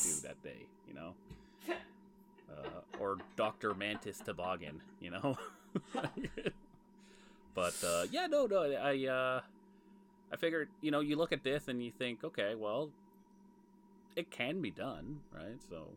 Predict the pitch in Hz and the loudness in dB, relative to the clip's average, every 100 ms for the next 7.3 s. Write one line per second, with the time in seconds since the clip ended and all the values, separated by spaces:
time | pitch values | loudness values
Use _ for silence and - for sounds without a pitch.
0 | - - - - - - - - 117 113 | -18 -20 -20 -20 -20 -20 -18 -2 0 2
1 | 110 120 120 113 107 107 104 98 101 95 | 2 2 0 -2 -2 0 0 0 -4 -4
2 | 90 - - 95 90 87 82 82 80 71 | -6 -8 -6 -4 -2 -6 -6 -8 -6 -8
3 | - - - 80 65 60 64 104 - - | -10 -12 -10 -8 -8 -8 -12 -12 -16 -16
4 | 55 - - - - - - - - - | -14 -14 -16 -20 -20 -20 -20 -20 -20 -20
5 | - - - 69 65 - 78 90 90 - | -20 -14 -12 -12 -14 -14 -10 -8 -10 -8
6 | 92 110 107 - - - 127 127 - 127 | -4 -4 -4 -10 -16 -8 -8 -8 -10 -10
7 | 139 123 117 | -6 -6 -8